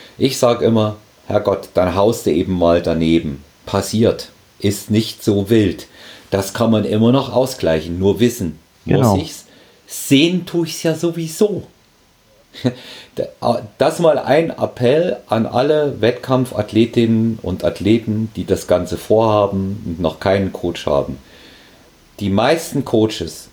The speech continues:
Speaker 1: vor allen Dingen die hier in dem virtuellen Raum jetzt, haben ein geschultes Auge für Veränderungen, die mit um und am Körper passieren.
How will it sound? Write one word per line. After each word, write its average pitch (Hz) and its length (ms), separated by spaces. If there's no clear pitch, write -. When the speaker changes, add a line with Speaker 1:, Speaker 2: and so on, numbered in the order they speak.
Speaker 1:
vor - 220
allen 113 180
Dingen 110 300
die 110 420
hier 113 360
in 98 160
dem 92 220
virtuellen 92 580
Raum 80 340
jetzt, - 500
haben 113 300
ein 95 260
geschultes 117 600
Auge 107 420
für 98 480
Veränderungen, 90 960
die 82 100
mit 82 300
um 82 200
und 78 220
am 87 240
Körper 82 300
passieren. 76 560